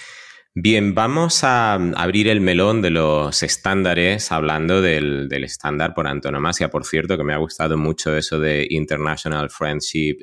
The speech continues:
Community, que además hila muy bien con el anterior episodio de bim Podcast dedicado a comunidades. Bueno, I F C es también el Industry Foundation Classes, es decir, el, el estándar principal, el que toma mayor protagonismo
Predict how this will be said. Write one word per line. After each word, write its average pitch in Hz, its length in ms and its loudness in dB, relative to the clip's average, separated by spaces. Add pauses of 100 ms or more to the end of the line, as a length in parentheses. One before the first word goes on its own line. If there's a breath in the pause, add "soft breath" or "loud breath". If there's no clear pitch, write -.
(140)
Community, 76 680 -2 (580 loud breath)
que - 120 -4
además 76 420 -2
hila 90 480 2
muy 82 500 2
bien 82 320 2
con 80 280 0
el 76 400 0
anterior 76 440 -2
episodio 78 800 0
de 78 180 -2
bim 76 220 -2
Podcast 71 540 -8
dedicado 76 400 -2
a 76 60 -4
comunidades. 69 720 -8 (360 loud breath)
Bueno, 101 280 2
I 113 180 6
F 113 220 0
C 113 580 2
es - 160 -2
también 87 500 2
el 80 240 2
Industry 78 540 -2
Foundation 78 640 -4
Classes, 87 600 -2
es 67 100 -12
decir, 73 340 -4
el, 67 380 -4
el 69 160 -10
estándar 78 1000 0
principal, 85 680 0
el 80 140 -2
que 78 100 -6
toma 82 320 0
mayor 80 320 0
protagonismo 82 960 -2